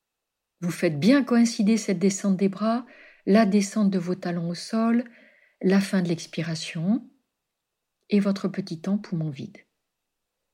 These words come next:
Et puis à nouveau, inspiration suivante, vous montez sur vos orteils,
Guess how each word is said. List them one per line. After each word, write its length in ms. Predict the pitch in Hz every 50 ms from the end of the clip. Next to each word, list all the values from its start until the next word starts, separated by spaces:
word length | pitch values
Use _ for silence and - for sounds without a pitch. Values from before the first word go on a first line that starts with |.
| _ _ _ _ _ _ _ _ _ _ _ _ _ _ _ _ _ _ _ _ _ _ _ _ _ _ _ _ _ _ _ _
Et 140 | - 160 -
puis 240 | - - - 175 165
à 40 |
nouveau, 480 | 165 165 170 165 165 170 165 175 196 196 - _ _ _ _ _ _ _ _ _ _ _ _ _ _ _ _ _ - -
inspiration 600 | 170 160 - - - 170 165 175 175 - 180 -
suivante, 400 | - - 208 196 208 220 220 196
vous 140 | - 170
montez 320 | 170 170 170 165 - 175 165
sur 160 | - - 170
vos 240 | 160 165 175 165 170
orteils, 480 | 165 - - - - 139 143 147 -